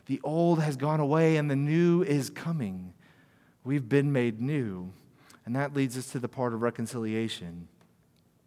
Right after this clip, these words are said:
In these few verses, Paul says that Jesus reconciled us and the world to himself. And it's through this reconciliation that there is a new creation.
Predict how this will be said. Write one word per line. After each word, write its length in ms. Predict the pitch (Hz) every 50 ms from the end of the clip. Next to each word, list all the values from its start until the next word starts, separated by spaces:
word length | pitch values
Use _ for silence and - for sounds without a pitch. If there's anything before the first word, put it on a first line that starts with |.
| _ _ _ _ _ _ _ _ _ _ _ _ _ _ _ _ _ _ _ _ _ -
In 140 | 151 156
these 160 | 170 170 160 -
few 200 | - 180 190 160
verses, 440 | 147 165 175 175 170 175 156 139
Paul 320 | - - 170 180 175 175 170
says 260 | 175 170 165 165 135
that 120 | 151 151
Jesus 420 | 135 117 165 175 160 165 175 - -
reconciled 760 | 135 151 156 156 170 165 156 - 165 147 143 139 135 135 131 - -
us 600 | 175 180 214 226 214 - - - - - - - - - - - - _ -
and 560 | 175 175 196 196 185 165 156 147 147 139 147 -
the 220 | 151 127 143 151 151
world 720 | 139 139 165 185 170 147 131 127 123 123 120 - - -
to 160 | - 151 135
himself. 800 | 127 123 117 - - 131 120 110 98 92 92 - - - - - - _ - - - - - -
And 120 | - 170 175
it's 160 | 156 170 -
through 260 | - 208 240 247 233
this 200 | 202 202 151 -
reconciliation 1000 | 160 190 190 - 196 185 175 - 196 180 170 175 180 170 180 185 180 - 190 175
that 160 | 170 160 139 -
there 240 | 175 180 180 180
is 280 | 175 175 175 175 165 143 165
a 160 | 165 165 165
new 500 | 156 156 151 160 170 185 185 180 180 160
creation. 920 | - - 170 160 147 151 147 156 147 147 - - 107 95 90 92 95 90